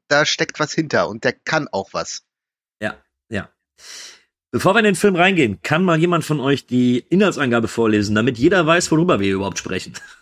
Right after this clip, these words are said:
Speaker 1: Ja, äh, übernehme ich dann mal für den Teil. Eine Splittergruppe tschetschenischer Terroristen hält die Welt in Atem.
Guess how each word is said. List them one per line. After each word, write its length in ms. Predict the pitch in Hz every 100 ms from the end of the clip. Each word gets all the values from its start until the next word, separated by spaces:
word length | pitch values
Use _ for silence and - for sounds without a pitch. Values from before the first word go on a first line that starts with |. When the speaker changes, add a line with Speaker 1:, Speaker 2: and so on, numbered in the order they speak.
| _ _ 262 269 -
Speaker 1:
Ja, 240 | 113 185 -
äh, 360 | - 101 - - -
übernehme 360 | 151 131 127
ich 140 | - -
dann 140 | 104
mal 200 | 90 90
für 140 | -
den 180 | 92 90
Teil. 340 | - 117 180 - _ _
Eine 240 | 120 151
Splittergruppe 720 | 147 - 202 190 - 113 107
tschetschenischer 520 | - 123 - 165 185 175
Terroristen 580 | 165 160 147 - -
hält 180 | 127 135
die 100 | 151
Welt 180 | 127 101
in 100 | 92
Atem. 420 | 76 - - -